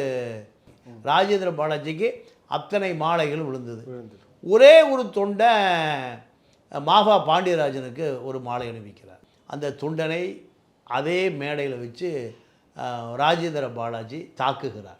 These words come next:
Speaker 2: ஆமா. இந்த காட்சிகள் எல்லாம்
Speaker 1: ஆ, பார்த்தோம். அப்ப என்ன, "என்னை,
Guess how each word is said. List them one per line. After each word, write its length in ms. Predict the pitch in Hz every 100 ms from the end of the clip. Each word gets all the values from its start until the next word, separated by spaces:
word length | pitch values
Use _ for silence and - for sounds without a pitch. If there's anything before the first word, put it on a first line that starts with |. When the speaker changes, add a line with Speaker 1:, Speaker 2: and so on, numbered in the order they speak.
| _
Speaker 2:
ஆமா. 300 | 139 120 92 92 _ _ _ _
இந்த 140 | 131 135
காட்சிகள் 380 | 143 143 139 123
எல்லாம் 240 | 123 139
Speaker 1:
ஆ, 120 | 156
பார்த்தோம். 440 | 165 147 147 135 -
அப்ப 200 | 175 190
என்ன, 380 | 202 240 220 160 - - _
"என்னை, 360 | 170 208 233